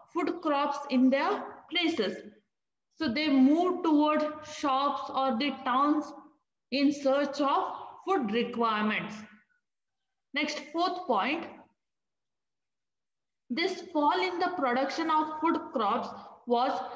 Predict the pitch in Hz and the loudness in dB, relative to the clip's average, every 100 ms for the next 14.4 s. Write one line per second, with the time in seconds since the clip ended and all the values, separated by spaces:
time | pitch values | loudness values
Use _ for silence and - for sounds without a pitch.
0 | - - 254 320 - - 381 392 381 381 | -14 -4 -2 -2 -4 0 0 0 -2 0
1 | 370 339 294 233 269 294 - - - _ | -2 -2 0 0 0 -4 -10 -18 -20 _
2 | _ _ _ _ _ _ _ _ _ _ | _ _ _ _ _ _ _ _ _ _
3 | _ _ _ _ _ _ _ _ _ _ | _ _ _ _ _ _ _ _ _ _
4 | _ _ _ _ _ _ _ _ - 311 | _ _ _ _ _ _ _ _ -6 -2
5 | 359 359 330 370 370 - - - - 285 | -2 -2 -2 -2 -2 -10 -16 -8 -2 2
6 | 277 277 240 214 233 - - - - _ | 4 4 4 2 2 -8 -12 -14 -20 _
7 | _ _ _ _ 262 294 320 - 277 294 | _ _ _ _ -2 0 0 -2 4 4
8 | 233 208 269 - - 233 269 285 285 277 | 4 2 -2 -4 -8 0 4 4 4 4
9 | 269 359 370 - - - - _ _ _ | 4 2 0 -6 -14 -20 -20 _ _ _
10 | _ _ _ _ _ _ 214 240 254 285 | _ _ _ _ _ _ -2 0 2 2
11 | 311 302 - 226 240 170 - - - - | 0 0 -4 0 0 0 -4 -10 -16 -20
12 | - - 339 311 370 403 320 339 294 285 | -20 -4 2 4 4 2 0 2 4 4
13 | 294 269 254 269 247 240 220 226 240 208 | 4 4 4 2 2 2 2 2 4 2
14 | 202 196 226 | 2 2 2